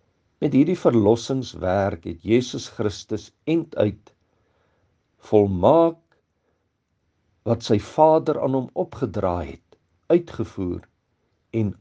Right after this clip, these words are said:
afgewan-, afgehandel. Hy het deur sy kruisiging en opstanding ons syne gemaak.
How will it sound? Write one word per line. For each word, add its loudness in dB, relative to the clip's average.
afgewan-, -6
afgehandel. -4
Hy 4
het 4
deur 4
sy -2
kruisiging -4
en -10
opstanding -8
ons -8
syne -2
gemaak. -14